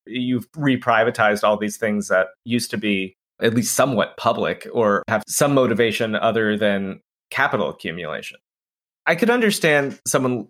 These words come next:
listening to this a-, and still, like, being a little skeptical of the push mechanisms writ large that bring us to this situation. So we can do the immortal science on this, right? A-, and understand why this has to happen for capitalism to continue.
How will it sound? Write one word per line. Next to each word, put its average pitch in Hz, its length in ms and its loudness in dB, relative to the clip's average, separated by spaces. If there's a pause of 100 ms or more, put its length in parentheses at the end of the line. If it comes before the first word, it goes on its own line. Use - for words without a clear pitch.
listening 135 260 2
to 120 60 0
this 113 200 0
a-, 95 280 -4 (100)
and 123 180 -2
still, 127 400 2
like, 107 320 2
being 120 300 0
a 123 60 0
little 113 140 2
skeptical 117 1080 2
of 107 480 2 (140)
the 123 120 2
push 156 400 0
mechanisms 107 880 -2 (180)
writ 123 280 0
large 107 380 2
that 107 220 2 (160)
bring 127 280 4
us 104 160 0
to - 120 -6
this 101 200 -2
situation. 101 580 -4 (260)
So 131 160 2
we 131 120 2
can 127 340 0
do 123 140 2
the 120 80 2
immortal 107 360 2
science 104 720 0
on 95 220 0
this, 85 320 -4
right? 95 240 2
A-, - 100 -12
and 104 400 2
understand 104 580 0
why 98 540 2 (380)
this 110 160 2
has - 400 -2
to 110 100 0
happen 98 460 0
for 95 160 -2
capitalism 101 640 -2
to - 100 -12
continue. 107 540 -2